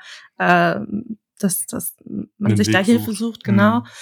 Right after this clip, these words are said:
Speaker 1: Ähm, aber ich glaube, so ein bisschen so eine Review dann auch davon wieder und das so ein bisschen nochmal anpassen, das wäre schon wichtig. Und das,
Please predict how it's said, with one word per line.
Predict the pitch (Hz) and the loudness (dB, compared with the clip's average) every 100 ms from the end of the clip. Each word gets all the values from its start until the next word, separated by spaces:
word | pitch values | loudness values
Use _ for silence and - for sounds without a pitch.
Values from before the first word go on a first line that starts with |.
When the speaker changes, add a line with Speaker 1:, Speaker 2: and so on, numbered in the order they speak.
| - - - | -18 -18 -10
Speaker 1:
Ähm, | - 202 196 | -2 0 2
aber | 196 202 | 2 2
ich | - | 0
glaube, | 202 | -2
so | 202 | 2
ein | 214 | 0
bisschen | 220 - 233 | 0 2 2
so | 196 208 | 4 4
eine | 214 | 4
Review | 202 202 180 202 240 | 2 0 0 4 6
dann | 320 330 | 8 6
auch | 320 330 | 6 4
davon | 320 311 320 311 | 0 -4 0 0
wieder | 302 302 285 | 2 2 2
und | 220 | 2
das | 208 - | 2 2
so | 202 | 2
ein | |
bisschen | 196 - 202 196 | 2 0 2 2
nochmal | 196 202 196 196 | 2 4 4 4
anpassen, | - 190 240 - 254 - 247 | 0 4 4 2 -2 -4 -6
das | 196 - | -6 -6
wäre | 226 | -6
schon | - 269 | -2 2
wichtig. | 247 240 175 175 | 2 2 -2 0
Und | 190 | 0
das, | 208 - | 0 -4